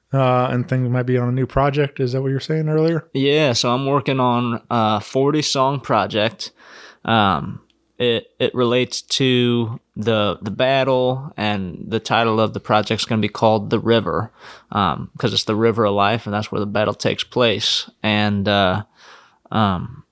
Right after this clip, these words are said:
Speaker 2: it's just a whole concept of, of where I've been. You know, it's,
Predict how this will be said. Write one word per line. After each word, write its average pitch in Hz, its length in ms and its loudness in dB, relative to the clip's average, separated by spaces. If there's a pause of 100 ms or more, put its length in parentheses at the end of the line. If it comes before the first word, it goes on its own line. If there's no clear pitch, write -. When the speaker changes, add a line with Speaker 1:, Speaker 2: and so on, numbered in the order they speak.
(140)
Speaker 2:
it's 113 200 0
just - 180 0
a 123 80 4
whole 127 180 2
concept 120 640 0
of, 107 400 -2
of 101 280 0
where 110 640 2 (720)
I've 110 400 0
been. 120 380 0
You 123 100 0
know, 110 320 2
it's, - 340 -4